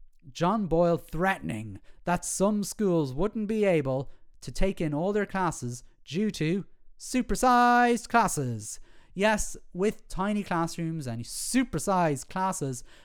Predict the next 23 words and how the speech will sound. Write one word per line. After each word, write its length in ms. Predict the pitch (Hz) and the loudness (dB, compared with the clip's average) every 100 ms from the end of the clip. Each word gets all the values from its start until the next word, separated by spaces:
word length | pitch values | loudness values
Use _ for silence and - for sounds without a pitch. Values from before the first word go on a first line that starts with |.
| - | -10
we 420 | 147 190 226 220 | 0 2 2 0
were 380 | 170 143 185 190 | 0 4 4 4
no 380 | 151 160 185 156 - | 2 0 0 -2 0
Denmark, 520 | 156 139 104 101 - - - | 0 -2 -6 -8 -10 -10 -8
which 240 | 208 220 | -8 -4
was 200 | 143 151 | -4 -4
the 60 | - | -6
country 400 | - 202 185 190 | -6 -4 -4 -6
that 160 | 165 - | -6 -6
sent 220 | 175 175 | -6 -6
their 100 | 170 | -8
kids 240 | - 147 | -8 -8
back 240 | - 131 - | -6 -8 -8
to 80 | |
school 240 | - - 113 | -12 -8 -10
first 380 | - 233 - - | -6 -6 -6 -6
in 60 | |
the 60 | 123 | -6
world. 320 | 107 98 - - - - - - - - | -6 -10 -14 -20 -20 -20 -20 -20 -20 -10
And 80 | 185 | -6
despite 300 | 185 247 262 | -4 -2 -2
the 40 | 226 | -2
fact 320 | 180 165 | -4 -6